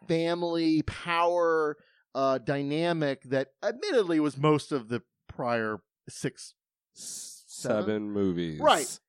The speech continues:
Speaker 1: And, and
Speaker 2: You have
Speaker 1: I
Speaker 2: seven movies.
Speaker 1: And I'm gonna get
Speaker 2: Why
Speaker 1: to
Speaker 2: are
Speaker 1: it.
Speaker 2: you waiting to eight to try to be like,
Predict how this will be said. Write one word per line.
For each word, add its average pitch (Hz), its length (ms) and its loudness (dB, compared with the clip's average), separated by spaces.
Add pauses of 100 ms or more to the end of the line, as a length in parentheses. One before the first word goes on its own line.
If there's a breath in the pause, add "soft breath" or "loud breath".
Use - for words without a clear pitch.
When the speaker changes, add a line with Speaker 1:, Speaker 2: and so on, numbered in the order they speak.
(120)
Speaker 1:
And, 240 200 2
and 240 100 4
Speaker 2:
You 247 60 8
have 247 80 6
Speaker 1:
I 254 40 2
Speaker 2:
seven 160 460 4
movies. 156 720 6
Speaker 1:
And 165 140 2
I'm 180 120 4
gonna 190 140 4
get 110 80 6
Speaker 2:
Why 151 140 10
Speaker 1:
to 170 60 8
Speaker 2:
are - 20 8
Speaker 1:
it. 175 40 8
Speaker 2:
you 180 80 4
waiting 175 300 4
to 175 200 0
eight 185 280 2
to 170 80 -2
try 160 200 6
to 156 40 2
be 156 80 2
like, 160 160 2